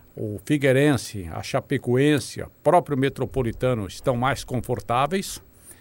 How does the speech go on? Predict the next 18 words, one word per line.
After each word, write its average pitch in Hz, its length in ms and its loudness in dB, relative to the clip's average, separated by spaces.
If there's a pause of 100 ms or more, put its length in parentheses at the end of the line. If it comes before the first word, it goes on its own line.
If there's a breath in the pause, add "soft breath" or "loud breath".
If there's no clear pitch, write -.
(400 soft breath)
mas 110 360 0
o 120 100 4
Avaí 127 680 0
tem 147 120 -4
um 143 80 -4
compromisso 123 640 -2
realmente 110 520 -2
muito 120 540 2
complicado, 117 640 -2
que 135 100 -8
é 139 40 2
esse 123 160 -6
jogo 120 320 0
contra 123 320 -2
o 123 40 -2
Guarani 113 380 -2
da 110 100 -4
Palhoça, 113 640 -4